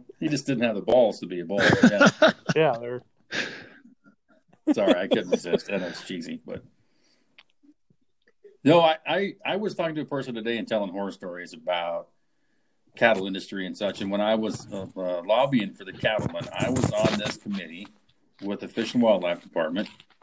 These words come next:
Speaker 1: and it was made up of good citizens from around the state. And one in particular was an attorney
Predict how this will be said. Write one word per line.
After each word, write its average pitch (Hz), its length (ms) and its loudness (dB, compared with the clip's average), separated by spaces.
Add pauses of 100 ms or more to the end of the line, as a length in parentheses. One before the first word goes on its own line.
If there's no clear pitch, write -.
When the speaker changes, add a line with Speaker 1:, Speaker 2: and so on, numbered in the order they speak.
(560)
Speaker 1:
and 95 580 -2
it 104 140 -4
was 101 220 -4
made 104 280 0
up 107 180 2
of 110 260 -2
good 104 260 -2
citizens 101 640 -4
from 95 180 -6
around 95 340 -2
the 90 100 -12
state. 92 420 -6
And 104 200 -6
one 117 120 4
in 131 120 6
particular 117 640 -2
was 101 300 -2
an 104 80 -4
attorney 98 840 -6